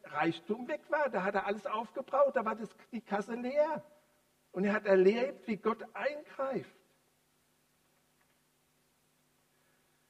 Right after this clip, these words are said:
Und die Arbeit, die wuchs und wuchs und wächst heute noch, obwohl sein Konto leer ist.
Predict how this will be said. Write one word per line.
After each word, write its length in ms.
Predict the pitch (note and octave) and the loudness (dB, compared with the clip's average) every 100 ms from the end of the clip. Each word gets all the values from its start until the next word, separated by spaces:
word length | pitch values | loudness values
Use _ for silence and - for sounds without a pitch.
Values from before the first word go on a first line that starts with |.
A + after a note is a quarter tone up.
| _ | _
Und 120 | C3 | -8
die 140 | B2+ C3 | -6 -4
Arbeit, 640 | D3+ F#3 F#3+ G3 F#3+ F#3 | -2 0 0 0 0 -4
die 160 | C#3 B2+ | -12 -10
wuchs 480 | D#3 G3 G3+ _ - | -8 -8 -10 _ -12
und 240 | B2+ B2 | -10 -6
wuchs 340 | D3+ F#3+ F#3+ E3 | -6 -6 -8 -16
und 160 | C#3+ | -14
wächst 260 | D#3 - - | -14 -14 -10
heute 260 | G3+ - E4 | -10 -10 -12
noch, 220 | A3+ - | -14 -14
obwohl 320 | - F3 B3 | -8 -6 -6
sein 200 | A#3 B3 | -8 -12
Konto 260 | - A#3+ G#3+ | -12 -12 -8
leer 280 | G3 B3 | -8 -8
ist. 160 | C4+ | -12